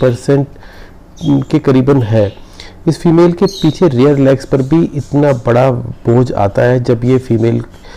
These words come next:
इसको खड़ी होती है और इसको पूरे ट्यूमर को उठाती है। देखिए, सबसे पहले जब ये ट्यूमर हुआ था तो काफ़ी छोटे साइज़ में था जब डॉक्टर ने इसे ऑपरेट कर दिया था।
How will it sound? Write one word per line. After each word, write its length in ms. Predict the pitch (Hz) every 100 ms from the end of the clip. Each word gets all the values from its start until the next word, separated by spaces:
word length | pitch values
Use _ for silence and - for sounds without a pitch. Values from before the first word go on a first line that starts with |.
| - - -
इसको 300 | - 151 131 - - -
खड़ी 220 | 151 170
होती 240 | 156 151
है 120 | 165
और 180 | 160 151
इसको 200 | 147 -
पूरे 260 | 139 156 156
ट्यूमर 320 | 143 135 139
को 120 | 139
उठाती 380 | 131 113 110 113
है। 140 | 107 - - - - -
देखिए, 220 | 151 151
सबसे 360 | 190 151 - 180
पहले 260 | 170 160 160
जब 140 | 160
ये 60 | 165
ट्यूमर 300 | - 143 151
हुआ 200 | 151 147
था 140 | 147
तो 100 | 160
काफ़ी 300 | 156 131 127
छोटे 300 | 143 - 127
साइज़ 300 | 139 123 123
में 120 | 123 120
था 180 | 135
जब 160 | 139 127
डॉक्टर 340 | 120 101 127
ने 100 | 123
इसे 160 | 123 139
ऑपरेट 440 | 113 101 113 110
कर 180 | - 107
दिया 200 | 107 104
था। 260 | 101 107